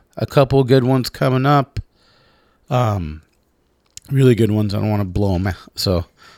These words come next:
I'm not even gonna say. And, uh, that's about it. Patreon, uh, if you guys wanna see these videos. This one we actually didn't get a video on, but, uh, the other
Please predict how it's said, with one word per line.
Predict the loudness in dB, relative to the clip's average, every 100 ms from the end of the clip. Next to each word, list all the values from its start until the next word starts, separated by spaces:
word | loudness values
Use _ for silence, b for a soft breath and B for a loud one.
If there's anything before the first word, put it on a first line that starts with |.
| b
I'm | -4
not | -2
even | 0 -2
gonna | -4
say. | -2 0 -2 b b b b b b _ -2
And, | 0 2
uh, | 4 4 2 -2 -8 _ _ _ _
that's | -6 -2
about | 2 2
it. | 4 2
Patreon, | 4 4 4 4 6 4 2 b b _ _ 0
uh, | 4 4
if | 4
you |
guys | 4 4
wanna | 4 2
see | 0 0
these | 0 2
videos. | 4 6 6 4 0 b b b b
This | 2 4 4
one | 2
we | 4
actually | 4 2 0
didn't | 0 0
get | 0
a |
video | 0 2 2
on, | 0 0
but, | 0 0 0
uh, | -2 -2
the | -2 2
other | 4 4 0